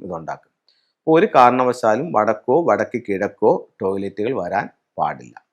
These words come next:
ഇനി നമുക്ക് ഫെങ് ഷുയിലെ ചില ടൂളുകളിലേക്ക് പോവാം. ഒരു വീട്ടിലേക്ക് വരുന്ന നെഗറ്റീവായിട്ടുള്ള ഊർജത്തെ ഒഴിവാക്കാനായിട്ട് ഫെങ് ഷുയിൽ ഉപയോഗിക്കുന്ന ഒരു പ്രധാന ടൂൾ എന്ന് പറയുന്നത് ബാക്വ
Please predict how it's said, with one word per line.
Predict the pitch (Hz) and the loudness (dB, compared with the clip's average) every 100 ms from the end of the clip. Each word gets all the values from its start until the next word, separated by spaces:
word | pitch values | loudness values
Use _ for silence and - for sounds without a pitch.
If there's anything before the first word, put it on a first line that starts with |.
| _ _ _ - | _ _ _ -4
ഇനി | 196 202 160 | 2 4 4
നമുക്ക് | 135 156 160 | 2 0 2
ഫെങ് | 143 135 - | 4 4 2
ഷുയിലെ | 139 135 | 2 2
ചില | 120 120 120 | 4 2 2
ടൂളുകളിലേക്ക് | 110 110 98 92 - 73 | 0 0 0 -4 -6 -12
പോവാം. | 67 - _ _ _ _ 180 | -18 -20 _ _ _ _ 2
ഒരു | 208 202 156 | 4 4 2
വീട്ടിലേക്ക് | 156 170 170 165 180 135 | 0 4 2 4 4 6
വരുന്ന | 110 101 101 151 - 139 127 | 6 2 0 -4 -4 -2 0
നെഗറ്റീവായിട്ടുള്ള | 131 156 - - 190 185 160 147 147 139 143 107 | 2 0 -2 -4 2 4 4 2 2 2 2 2
ഊർജത്തെ | 117 131 127 123 - 98 147 - 117 | 0 0 0 0 0 -2 -2 -4 0
ഒഴിവാക്കാനായിട്ട് | 117 143 143 131 - 131 127 92 85 - 127 160 | 0 4 4 2 2 2 2 -2 -6 -4 -4 -2
ഫെങ് | 131 127 - | -6 -4 2
ഷുയിൽ | 139 131 | 2 2
ഉപയോഗിക്കുന്ന | 107 120 131 123 - 95 180 196 135 | 2 4 6 4 -2 -4 -6 -6 -8
ഒരു | 135 117 | -6 -2
പ്രധാന | 110 123 131 123 | 4 6 6 0
ടൂൾ | 110 107 117 | 0 2 2
എന്ന് | 113 92 | 2 0
പറയുന്നത് | 90 85 76 98 180 _ _ _ - | 0 -2 -6 -10 -10 _ _ _ -14
ബാക്വ | 101 107 117 - - 131 | 0 4 4 2 4 4